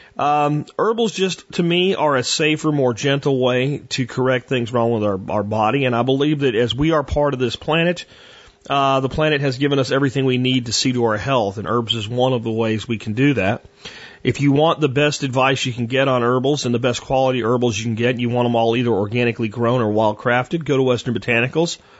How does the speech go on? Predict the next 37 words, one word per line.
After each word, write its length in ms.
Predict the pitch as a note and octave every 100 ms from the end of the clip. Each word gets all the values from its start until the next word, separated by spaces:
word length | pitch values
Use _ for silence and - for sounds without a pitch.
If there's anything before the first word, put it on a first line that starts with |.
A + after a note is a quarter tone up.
| - - -
If 160 | G#2+
it's 140 | B2 -
herbal 480 | B2 C#3 D3+ F#3 G3
and 120 | C3 C3
it's 200 | C3+ C3
legal, 480 | C3+ A2 G#2 C#3 C#3+ - - -
uh, 300 | G#2 G#2+ G#2+
you 180 | G#2+ A2+
can 160 | C3
find 360 | A#2 C3 B2+ G#2
it 80 | G2+
at 80 | F#2
Western 340 | G2+ - G2+
Botanicals. 560 | G2+ A#2+ G#2 F2 F2 F#2
I'll 100 | F2+
leave 160 | F#2
it 100 | E2+
to 100 | -
you 100 | F#2+
at 120 | F2+
that. 260 | B2 A#2+ F#2+
And 100 | G2+
they're 100 | B2
real 200 | C#3 C3+
people 320 | D3 D3 D3
that 80 | A#2
really 200 | C#3 C3
care. 380 | - B2+ E3+ G3+ - -
If 200 | - - -
you 80 |
need 140 | C#3 C3
some 100 | A#2+
help, 240 | D3+ C#3+
give 140 | C#3 B2+
'em 80 |
a 40 | B2
call, 560 | - C#3 C#3+ C3+ C#3